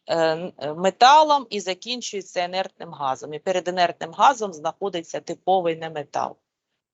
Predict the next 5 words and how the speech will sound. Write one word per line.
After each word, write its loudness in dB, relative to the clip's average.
в 6
головних 2
групах 2
металічні -2
властивості -2